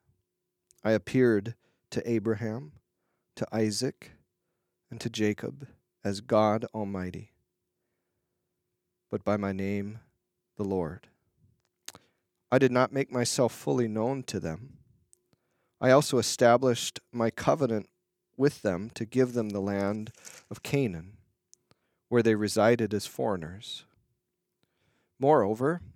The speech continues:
I have heard the groaning of the Israelites, whom the Egyptians are enslaving,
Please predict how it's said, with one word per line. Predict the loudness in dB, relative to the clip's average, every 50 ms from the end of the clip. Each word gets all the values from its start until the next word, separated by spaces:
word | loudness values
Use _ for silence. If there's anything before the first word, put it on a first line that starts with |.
| _ _ -2
I | 0 2
have | 2 0 0 -2
heard | -4 -2 0 2 2 2 2
the | 0 -4
groaning | -6 -2 0 2 2 2 2 0 -4 -6 -8 -10 -12 -16 -20 _ _ _ _ _ _ _ _ _ _ _
of | -4 -4 -2 -2
the | 0 2
Israelites, | 2 2 2 0 -2 -4 -4 -4 -6 -6 -8 -12 -12 -12 -12 -12 -14 -18 _ _ _ _ _ _ _ _ _ _ _ _ _ _
whom | -6 -4 -4 -2 0
the | 0 0
Egyptians | 0 2 0 0 0 -2 -6 -8 -6 -4 -4
are | -4 -2
enslaving, | -4 -4 -6 -4 -2 0 0 0 0 0 -4 -8 -12